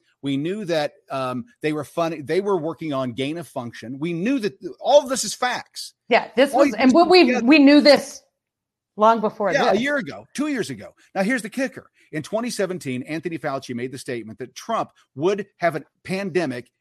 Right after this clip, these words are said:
Speaker 1: in his
Speaker 2: Mm-hmm.
Speaker 1: presidency, most likely in twenty twenty.
Speaker 2: Mm-hmm.
Speaker 1: Again, it's the left s-, being so brainy. "Hey, I'm gonna show you who I am.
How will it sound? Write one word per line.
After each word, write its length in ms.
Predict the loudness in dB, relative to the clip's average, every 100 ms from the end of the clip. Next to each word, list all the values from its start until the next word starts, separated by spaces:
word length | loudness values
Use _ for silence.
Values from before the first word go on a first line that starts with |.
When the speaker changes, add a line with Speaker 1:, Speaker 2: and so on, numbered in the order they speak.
| -8
Speaker 1:
in 180 | -6 -4
his 200 | -4 -6
Speaker 2:
Mm-hmm. 60 | -6
Speaker 1:
presidency, 520 | -6 -4 -6 -6 -4
most 240 | -4 -4
likely 320 | -6 -6 -6
in 80 | -8
twenty 260 | -8 -10 -10
twenty. 340 | -10 -14 _ _ _ _ -12
Speaker 2:
Mm-hmm. 140 | -12 -12 _ -10
Speaker 1:
Again, 500 | -6 -2 0 -2 -4 _ _ -10
it's 200 | -8 -8
the 120 | -8 -6
left 440 | -2 0 0 -4 _
s-, 160 | -18 -12
being 180 | -6 -6
so 180 | -4 -6
brainy. 560 | -4 -4 -4 -6 -8 -12 _ -10
"Hey, 280 | -8 -6 -6
I'm 140 | -6
gonna 140 | -6
show 280 | -10 -8 -6
you 160 | -4 -6
who 180 | -6 -4
I 160 | -4
am. 260 | -8 -14